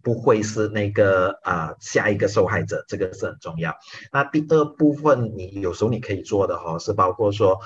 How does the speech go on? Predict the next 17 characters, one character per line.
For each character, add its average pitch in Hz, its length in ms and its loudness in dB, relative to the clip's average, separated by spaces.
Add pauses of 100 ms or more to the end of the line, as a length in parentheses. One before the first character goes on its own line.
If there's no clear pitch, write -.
(220)
诶， 113 160 2
如 139 160 0
果 117 160 4
你 82 140 0
跟 95 180 -2
这 113 100 0
个 104 160 6
霸 120 300 0
凌 90 220 -4
者 85 180 0
的 78 140 -6
关 90 200 -2
系 87 200 -8
其 82 160 -10
实 82 160 -8
还 - 260 -4 (100)
OK， 82 560 -8